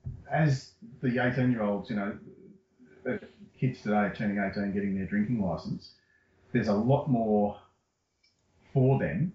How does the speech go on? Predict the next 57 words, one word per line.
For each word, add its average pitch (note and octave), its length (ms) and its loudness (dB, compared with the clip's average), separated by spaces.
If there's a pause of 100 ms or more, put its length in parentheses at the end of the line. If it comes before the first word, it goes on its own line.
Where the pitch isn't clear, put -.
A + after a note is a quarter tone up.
(120)
We, C#3+ 180 4
we D3 140 4
didn't C#3 180 2
have, C3+ 160 0
we, D3 140 4
we C#3+ 140 2
had G#2+ 120 2
the A#2 60 -4
option - 240 -8
of G#2 100 -6
you G2+ 140 -6
can - 20 -14
go G2+ 180 -4
to G2 160 -8
a, F#2 140 -8
a - 20 -12
pub G#2+ 300 -4 (200)
that G#2 120 -8
had G2 180 -6
Carlton F#2 240 -4
Draft F2+ 320 -2 (320)
or F#3+ 120 -2
a - 40 -6
pub F2+ 180 0
that F#2 80 -4
had F2 160 -4
V F2 140 -4
B E2 100 -4 (560)
down F#2 180 2
here F#2 100 -2
in E2 60 -4
Victoria, E2 480 -6 (580)
uh, G#2 60 -2
you G2+ 120 -8
know, G2 80 0
when, F2+ 220 -2
when F#2+ 160 0
we F#2 160 0
all F2+ 80 -2
turned F2+ 240 -2
eighteen. E2+ 420 -2 (580)
And G#2+ 280 4
there B2+ 100 6
wasn't B2 300 4
an G2+ 40 -2
option - 300 -4
of F2+ 100 -10
craft F#2 280 -6
beer. D#2 180 -8 (960)
There C#3 80 4
wasn't D3 200 6
even C3+ 180 6
really A2+ 180 0
an G#2 80 -2
option - 240 -8
of - 80 -12
Coopers. - 400 -4